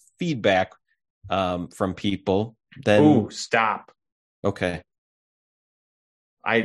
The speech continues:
Speaker 2: I, not, not what you're saying, Risto. What you're saying is a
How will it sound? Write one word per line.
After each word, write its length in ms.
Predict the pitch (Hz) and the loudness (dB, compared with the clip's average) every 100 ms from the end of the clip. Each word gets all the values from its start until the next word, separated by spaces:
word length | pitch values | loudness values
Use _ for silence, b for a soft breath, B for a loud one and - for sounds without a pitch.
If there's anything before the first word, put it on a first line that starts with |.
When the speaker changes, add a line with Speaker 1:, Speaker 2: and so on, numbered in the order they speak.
| - | 0
Speaker 2:
I, 40 | 113 | -2
not, 360 | 113 123 - | 0 -2 -2
not 280 | 120 131 131 | 0 2 2
what 100 | 135 | 0
you're 220 | 135 131 147 | -2 -4 -2
saying, 200 | 139 123 | -2 -2
Risto. 440 | 120 113 - 113 | -2 -2 -2 -2
What 180 | 113 98 | -2 -4
you're 100 | 113 | -8
saying 420 | - 120 120 117 | -6 -4 -4 -4
is 140 | 107 | -4
a 60 | 104 | -6